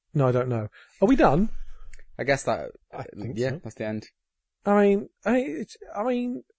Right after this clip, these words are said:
Speaker 1: I thought we were gonna be even nastier about No Man's Sky, if I'm honest, given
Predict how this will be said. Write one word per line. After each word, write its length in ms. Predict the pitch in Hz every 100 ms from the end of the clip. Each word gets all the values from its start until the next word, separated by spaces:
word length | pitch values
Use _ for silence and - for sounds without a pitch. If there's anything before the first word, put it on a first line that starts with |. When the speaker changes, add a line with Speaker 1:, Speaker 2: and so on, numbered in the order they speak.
| _ _
Speaker 1:
I 240 | 220 311 339
thought 320 | - 269 185
we 100 | 196
were 140 | 185
gonna 160 | 175 170
be 200 | 160 151 208
even 420 | 180 165 160 151
nastier 420 | 170 190 - 127
about 200 | 117 123
No 140 | 127
Man's 180 | 127 123
Sky, 220 | - 170 156
if 100 | 113
I'm 120 | 107
honest, 400 | 104 120 - _ _ _ _ _
given 380 | 180 165 151 143